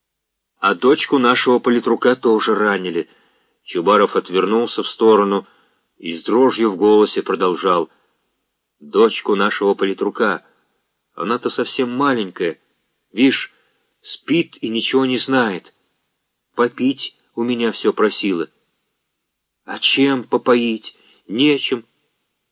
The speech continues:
Про папу с мамой спрашивала. «Как там наши?» — склонясь к Чубарову,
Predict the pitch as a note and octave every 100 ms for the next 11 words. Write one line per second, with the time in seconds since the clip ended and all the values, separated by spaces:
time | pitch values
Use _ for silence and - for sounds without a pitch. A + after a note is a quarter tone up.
0 | - F2 F#2 G#2+ A2+ A#2 A2 A2+ A2+ G#2
1 | G2+ - G#2+ F#2+ - F#2 E2+ _ _ _
2 | _ _ _ _ _ _ _ _ _ _
3 | _ _ _ _ - A#2 - A#2+ B2+ A#2
4 | - F2 - _ _ - - F#2+ F#2 G2
5 | - - G2+ F#2 G#2+ A2 G2+ F#2+